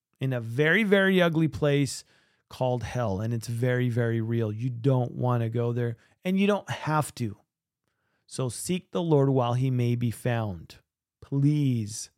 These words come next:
Today is the day of salvation. Today it is. If you haven't called on the name of the Lord, I wanna encourage you to do so. Shall we pray? Father God, we come before you and we thank you for this time.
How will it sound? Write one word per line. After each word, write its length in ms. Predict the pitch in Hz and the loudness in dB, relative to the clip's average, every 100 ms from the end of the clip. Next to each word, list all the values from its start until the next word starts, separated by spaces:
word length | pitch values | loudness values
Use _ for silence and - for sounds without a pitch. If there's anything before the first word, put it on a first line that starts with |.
| _ _ _ _ _ | _ _ _ _ _
Today 640 | - 143 120 147 147 160 165 | -6 -4 -2 2 4 4 4
is 140 | 147 | 2
the 120 | 135 | 0
day 280 | 139 135 139 | 0 2 2
of 100 | 135 | 0
salvation. 800 | - 127 123 127 123 - 113 92 - _ _ _ _ - | 0 -2 0 0 -2 -4 -8 -10 -14 _ _ _ _ -10
Today 580 | 135 127 120 135 135 131 | -6 -2 2 2 4 2
it 80 | 120 | 0
is. 360 | 107 101 - _ _ _ _ _ _ - | -4 -8 -14 _ _ _ _ _ _ -8
If 120 | 123 | -2
you 80 | 135 | 0
haven't 220 | 143 147 | 0 -2
called 260 | - 147 143 | -2 0 2
on 120 | 143 | 0
the 60 | |
name 200 | 139 139 | 0 -2
of 80 | 135 | -2
the 60 | 127 | -4
Lord, 160 | 120 - _ - | -4 -8 _ -4
I 40 | |
wanna 200 | 120 120 | 0 0
encourage 420 | 117 - 123 123 | 0 -2 -2 -2
you 180 | 123 117 - _ - | -4 -6 -10 _ -10
to 120 | 127 | -8
do 240 | 113 117 | -2 -2
so. 320 | 110 120 107 - - - | -2 -4 -4 -6 -16 0
Shall 200 | 165 160 | 4 6
we 80 | 156 | 6
pray? 240 | 175 170 | 6 6
Father 340 | 160 175 170 | 6 4 4
God, 400 | 139 170 165 151 - - _ | 4 6 6 4 -2 -12 _
we 100 | 147 | -2
come 200 | 143 180 | 2 2
before 340 | 156 - 165 170 | 0 0 2 2
you 100 | 165 | 2
and 60 | |
we 80 | 156 | 0
thank 260 | 147 165 143 | 0 -2 -2
you 60 | |
for 160 | 135 156 | -2 0
this 180 | 139 - | 0 -2
time. 560 | 143 165 175 196 202 | 0 2 4 2 0